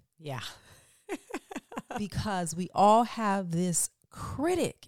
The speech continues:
Speaker 2: inside of us that's constantly judging, critiquing, and criticizing.
Speaker 1: Everything, you,
Speaker 2: Everything.
Speaker 1: others, the environment, just
Speaker 2: Right?
Speaker 1: everything.
Speaker 2: Everything. And I always say this, and, um, people laugh,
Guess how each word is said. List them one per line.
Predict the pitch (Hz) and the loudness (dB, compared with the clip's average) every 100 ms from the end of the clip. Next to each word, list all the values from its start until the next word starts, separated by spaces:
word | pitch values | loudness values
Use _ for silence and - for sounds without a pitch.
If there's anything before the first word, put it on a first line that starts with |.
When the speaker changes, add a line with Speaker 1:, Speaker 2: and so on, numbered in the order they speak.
| _ | _
Speaker 2:
inside | 202 196 190 180 180 185 | -4 0 0 -2 -2 -2
of | 170 | -4
us | 160 - 165 - | -8 -6 -4 -4
that's | 185 175 - | -4 -4 -6
constantly | - - - 285 302 - - 262 262 | -8 -14 -8 -4 -4 -4 -4 -6 -8
judging, | 226 208 208 208 202 196 190 226 | -6 -2 -2 -2 -4 -4 -6 -8
critiquing, | - 170 190 180 175 170 | -8 -6 -8 -8 -10 -6
and | 165 | -8
criticizing. | - 180 165 - 160 - 165 - 165 _ _ | -6 -6 -2 -2 -4 -6 -8 -10 -16 _ _
Speaker 1:
Everything, | 220 208 175 143 131 139 | -4 -2 -2 -4 -6 -2
you, | 180 180 143 123 233 | 2 2 2 -2 2
Speaker 2:
Everything. | 240 | 6
Speaker 1:
others, | 185 185 160 147 151 175 175 _ _ | 6 4 2 0 -4 -8 -12 _ _
the | 160 | -8
environment, | 151 160 139 202 190 160 151 135 127 | -6 -2 4 4 4 0 -2 -4 -4
just | 202 208 | -6 -4
Speaker 2:
Right? | 240 - | -4 -4
Speaker 1:
everything. | 226 202 160 147 139 - _ - | -4 -4 -4 -6 -12 -18 _ 0
Speaker 2:
Everything. | 233 262 262 254 - 160 139 - - | 2 2 -4 -10 -10 -12 -12 -16 -8
And | 202 202 | -2 -2
I | 202 208 - | 0 -2 0
always | 226 294 302 | 0 0 -4
say | - 190 180 | -6 -6 -6
this, | 165 160 - 185 | -4 -2 -2 0
and, | 175 170 165 165 - | -2 -2 -4 -6 -4
um, | 175 170 165 165 160 _ _ _ _ - | -2 -2 -2 -6 -10 _ _ _ _ -16
people | - 220 160 | -6 -4 -2
laugh, | 151 - 165 | -4 -6 -10